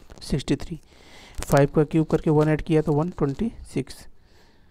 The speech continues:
तो सिक्स का cube करके वन माइनस करिएगा तो दो सौ सोलह में से एक गया दो सौ पन्द्रह। Answer क्या हो जाएगा, दो सौ पन्द्रह।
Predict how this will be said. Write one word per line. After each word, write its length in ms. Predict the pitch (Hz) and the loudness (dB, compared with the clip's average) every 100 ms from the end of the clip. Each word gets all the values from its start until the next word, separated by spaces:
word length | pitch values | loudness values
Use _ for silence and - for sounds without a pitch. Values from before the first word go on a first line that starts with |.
| _ _ - - | _ _ -12 -6
तो 80 | 143 | -4
सिक्स 300 | - 156 - | -4 -6 -2
का 100 | 160 | -2
cube 200 | - 160 | 0 0
करके 220 | 160 160 | 0 0
वन 120 | 151 | 0
माइनस 260 | 151 147 151 | 0 -2 -2
करिएगा 400 | - 151 151 175 | -2 0 0 -2
तो 160 | 196 220 - - - - | -6 -8 -8 -12 -14 -10
दो 240 | 175 147 143 | -8 -2 -2
सौ 200 | - 214 - - - - | 0 -4 -4 -18 -20 -20
सोलह 300 | - 143 135 | -6 0 2
में 100 | 139 | 2
से 120 | 135 135 | 0 0
एक 60 | |
गया 120 | 139 | 0
दो 80 | 135 | 0
सौ 140 | 135 240 | -2 -6
पन्द्रह। 420 | - 131 127 139 | -4 -6 -4 -8
Answer 220 | 139 151 | -4 -4
क्या 140 | 143 151 | 0 2
हो 60 | |
जाएगा, 180 | 160 202 | 2 0
दो 100 | 151 | -2
सौ 160 | - 240 | -4 -10
पन्द्रह। 280 | - 147 | -10 -10